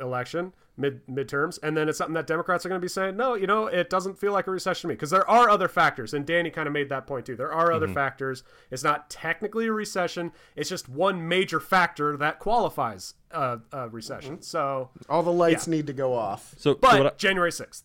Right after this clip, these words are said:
Speaker 2: what I
Speaker 1: But
Speaker 2: was gonna
Speaker 1: January
Speaker 2: say,
Speaker 1: sixth.
Speaker 2: though,
Speaker 3: <laughs> Yeah, exactly.
Speaker 2: in regards to what Shapiro said, so there, there's,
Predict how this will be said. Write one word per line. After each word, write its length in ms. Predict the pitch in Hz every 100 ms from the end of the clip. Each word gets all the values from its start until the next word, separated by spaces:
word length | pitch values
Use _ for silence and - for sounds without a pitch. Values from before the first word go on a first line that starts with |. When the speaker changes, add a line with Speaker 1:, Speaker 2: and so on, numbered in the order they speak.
| _
Speaker 2:
what 120 | 139
I 60 | 143
Speaker 1:
But 60 |
Speaker 2:
was 80 | 143
gonna 120 | 139 135
Speaker 1:
January 100 | -
Speaker 2:
say, 80 | 123
Speaker 1:
sixth. 80 |
Speaker 2:
though, 220 | 113 113 110 165
Speaker 3:
<laughs> 80 | 156
Yeah, 60 |
exactly. 300 | 139 151 135
Speaker 2:
in 80 | 123
regards 340 | 120 123 117 -
to 80 | 113
what 360 | 110 104 - _ _ _ - -
Shapiro 480 | - 117 131 120 110
said, 320 | - 104 101
so 100 | -
there, 160 | 123 127
there's, 300 | 131 131